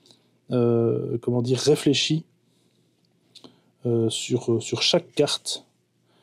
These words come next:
C'est pas toujours le cas, hein, dans, dans ce genre de, de jeu, d'oracle,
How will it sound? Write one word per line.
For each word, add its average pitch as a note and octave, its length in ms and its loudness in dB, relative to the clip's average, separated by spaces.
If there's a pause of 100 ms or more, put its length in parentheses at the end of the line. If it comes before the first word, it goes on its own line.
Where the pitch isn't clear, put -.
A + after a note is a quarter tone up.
(240)
C'est - 200 -6
pas F3 140 4
toujours E3 220 4
le D3+ 100 6
cas, C#3+ 220 2
hein, C#3 180 4
dans, A#2 380 2
dans A#2 160 0
ce B2+ 120 2
genre B2 220 2
de, A2+ 240 2 (800)
de B2 300 2
jeu, B2+ 340 4
d'oracle, B2+ 500 2